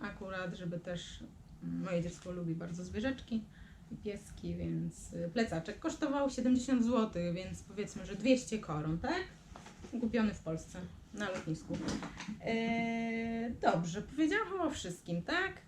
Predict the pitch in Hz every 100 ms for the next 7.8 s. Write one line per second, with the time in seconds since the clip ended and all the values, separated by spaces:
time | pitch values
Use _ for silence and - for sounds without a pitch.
0 | - - 220 254 254 226 214 - 190 -
1 | 208 277 311 - 277 269 262 - - -
2 | - - 349 320 320 269 277 269 262 220
3 | 170 165 - - - 185 175 - - 165
4 | 165 240 320 480 480 392 - 269 359 330
5 | 320 - 262 254 - 247 220 254 254 220
6 | - 214 214 208 214 220 220 214 - 170
7 | 165 302 220 170 226 - 254